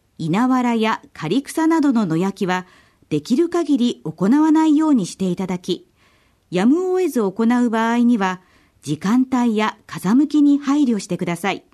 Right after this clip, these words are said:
また、稲わらは燃やさず、水田にすき込み続けると、肥沃な土になります。稲わらを資源として土作りに有効活用し、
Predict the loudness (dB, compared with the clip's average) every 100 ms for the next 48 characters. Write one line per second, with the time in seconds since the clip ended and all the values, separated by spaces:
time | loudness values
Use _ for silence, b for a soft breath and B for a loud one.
0 | _ _ _ _ _ _ _ _ -10 -6
1 | -6 -6 b b b _ -2 0 2 2
2 | 0 0 0 -2 -2 -2 0 -2 -4 -8
3 | b b b _ -2 0 2 4 4 4
4 | 2 -2 -8 -2 0 0 0 -2 0 0
5 | 0 -2 -4 b b b -12 -4 -2 0
6 | 2 2 2 -2 -4 2 2 2 0 -2
7 | -4 -6 _ _ _ _ _ _ _ _
8 | _ -2 0 2 2 2 0 0 0 2
9 | 2 0 -4 -4 -4 -4 -8 -4 0 0
10 | 0 0 2 0 0 -2 0 -2 0 -4
11 | -2 -2 -2 -2 -4 -4